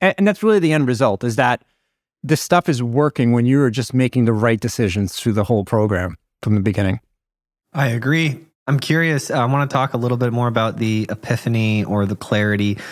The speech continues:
Speaker 2: So you said you're in a helmet, you're going up and down the coast. Can you explain more about what you're doing there?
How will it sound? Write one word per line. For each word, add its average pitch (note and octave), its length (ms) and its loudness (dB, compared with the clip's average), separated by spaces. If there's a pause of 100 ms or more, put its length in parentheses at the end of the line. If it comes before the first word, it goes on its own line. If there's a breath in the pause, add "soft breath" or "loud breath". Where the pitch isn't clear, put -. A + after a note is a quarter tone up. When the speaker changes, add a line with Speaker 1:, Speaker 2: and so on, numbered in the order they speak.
(300 loud breath)
Speaker 2:
So A#2+ 560 0
you G#2+ 200 -2
said A#2+ 240 0
you're A2+ 100 0
in A2+ 60 0
a A2+ 60 0
helmet, C3+ 720 0
you're A2 180 0
going A2+ 360 0
up G#2+ 160 -2
and G#2+ 80 -2
down G#2 140 2
the G2+ 80 0
coast. B2 420 -2
Can B2 120 0
you B2 80 2
explain A#2 500 0
more A2+ 220 0
about A2 180 0
what G#2+ 140 -2
you're A#2 80 -2
doing A2+ 300 0
there? A#2 260 -2